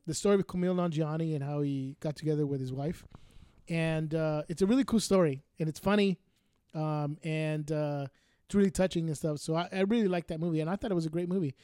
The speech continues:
and it was, um, it did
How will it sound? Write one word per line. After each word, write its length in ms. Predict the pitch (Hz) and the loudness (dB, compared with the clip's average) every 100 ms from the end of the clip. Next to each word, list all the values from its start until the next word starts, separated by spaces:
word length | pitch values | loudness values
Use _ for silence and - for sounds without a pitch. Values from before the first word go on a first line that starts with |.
| _ - | _ 0
and 100 | 185 | 4
it 100 | 208 | 6
was, 360 | 214 254 240 - _ _ _ _ _ _ _ _ - | 8 6 6 -4 _ _ _ _ _ _ _ _ -4
um, 360 | 180 175 165 175 | 2 2 2 2
it 100 | 185 | 0
did 200 | 185 254 | 2 0